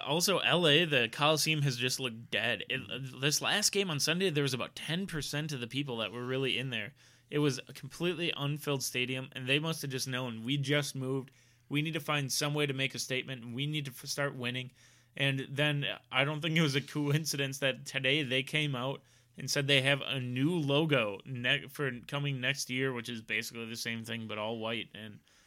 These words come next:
I, I think they just really are trying to pitch to the L A fans and say, "Stay with us."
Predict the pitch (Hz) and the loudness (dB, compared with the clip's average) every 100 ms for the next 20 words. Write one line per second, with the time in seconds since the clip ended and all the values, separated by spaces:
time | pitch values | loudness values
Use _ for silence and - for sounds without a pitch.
0 | _ _ _ - 127 123 - 123 151 147 | _ _ _ -6 -4 -4 -4 -2 -2 2
1 | 135 117 131 123 117 127 139 135 123 - | 0 0 -4 -4 -2 0 2 2 0 -4
2 | 120 120 - 147 151 139 - 147 - 127 | -2 0 0 0 2 -2 -2 -2 -2 -6
3 | - 127 135 123 - 127 123 120 117 117 | -2 0 2 0 0 0 0 -4 -8 -4
4 | 135 123 117 - 170 165 165 175 151 139 | 0 0 0 2 2 4 2 2 2 0
5 | - - | -4 -12